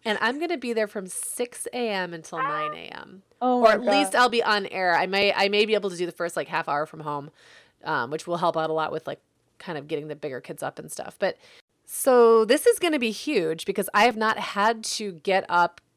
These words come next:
Speaker 1: and get out the door and get dressed at any given time. I mean, I've been the mom doing the school drop off at eight twenty with no bra,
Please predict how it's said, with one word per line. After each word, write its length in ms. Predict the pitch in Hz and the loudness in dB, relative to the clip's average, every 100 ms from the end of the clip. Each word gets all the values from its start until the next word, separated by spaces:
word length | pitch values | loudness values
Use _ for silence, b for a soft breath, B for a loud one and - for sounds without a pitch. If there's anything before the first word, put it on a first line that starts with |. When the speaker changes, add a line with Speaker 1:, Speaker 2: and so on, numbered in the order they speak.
| - | -8
Speaker 1:
and 340 | 170 170 165 - - | -4 -4 -6 -12 -4
get 100 | 170 | 0
out 200 | 170 - | 0 0
the 60 | 175 | -4
door 320 | 175 165 160 | 0 2 2
and 180 | 139 165 | -2 -4
get 160 | 151 | -6
dressed 420 | - 160 151 - 160 | -2 -2 -2 -2 -4
at 120 | 156 | -4
any 300 | 160 160 160 | -6 -8 -8
given 340 | 156 160 160 156 | -8 -8 -8 -8
time. 240 | - 160 | -8 -6
I 60 | 165 | -6
mean, 140 | 175 | -2
I've 160 | 185 202 | -2 0
been 140 | 226 | -2
the 60 | 214 | 0
mom 460 | 190 185 180 180 b b b b b _ | 2 4 2 -2 b b b b b _
doing 220 | - 190 185 | -6 -4 -4
the 100 | 175 | -8
school 260 | - 196 | -6 -6
drop 340 | 170 175 165 170 | -2 0 0 2
off 480 | 156 165 - - _ - | 2 0 -4 -20 _ -2
at 300 | 170 156 - | 0 0 -4
eight 260 | 180 165 - _ _ _ _ - | -8 -8 -8 _ _ _ _ -18
twenty 600 | - 170 160 156 143 143 | -8 -6 -4 -6 -8 -8
with 200 | 160 - | -10 -8
no 120 | - | -4
bra, 540 | 196 220 175 160 - | 4 6 6 4 -4